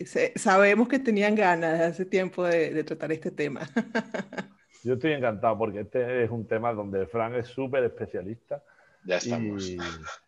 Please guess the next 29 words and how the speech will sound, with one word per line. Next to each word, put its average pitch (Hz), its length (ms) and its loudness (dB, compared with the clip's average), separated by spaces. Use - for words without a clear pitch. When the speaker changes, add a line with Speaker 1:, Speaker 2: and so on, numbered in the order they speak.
Speaker 2:
y 127 100 0
entonces 117 540 4
me 110 160 0
estoy, 113 260 0
me 107 140 0
siento 127 260 2
súper 107 380 2
cómodo, 98 480 2
Speaker 1:
Mm. 92 60 -8
Speaker 2:
¿no? 117 140 -8
Porque 95 220 -2
tengo 101 220 0
ahí 104 160 2
un 104 160 -6
aval 104 320 2
brutal. 82 480 -6
Speaker 1:
<laughs> 214 1400 -2
Bueno, 196 400 4
entonces 190 380 0
eso 233 100 4
es 233 80 8
importante 190 580 2
porque 180 480 2
quiere 185 220 2
decir 196 220 0
que 185 100 -2
vamos 196 220 2
a 214 40 2
aprender 175 440 0